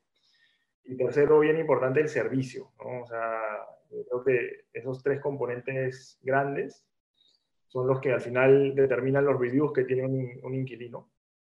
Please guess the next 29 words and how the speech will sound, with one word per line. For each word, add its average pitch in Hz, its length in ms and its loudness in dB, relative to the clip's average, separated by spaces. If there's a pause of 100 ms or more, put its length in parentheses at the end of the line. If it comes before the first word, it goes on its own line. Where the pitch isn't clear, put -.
(120)
eh, 107 800 -2
respecto 117 440 -2
al, 113 200 2
al 117 220 -4
uso 131 240 -2
que 131 60 0
ha 123 60 -2
tenido 123 320 -4
de 127 60 0
la 120 120 -4
propiedad. 107 380 -4 (680)
Y, 117 500 -8
y 127 60 2
en 123 80 0
ese 135 160 -2
servicio 135 960 4 (140)
va 127 60 -4
a 120 40 -4
estar, 131 280 0 (800)
eh, 110 840 -10 (320)
desde 117 320 -6
cómo 139 240 2
lo 147 80 6
atendiste 139 840 4
la 127 200 0
primera 135 320 2
vez 143 180 2
que 151 100 -6
escribió 143 800 0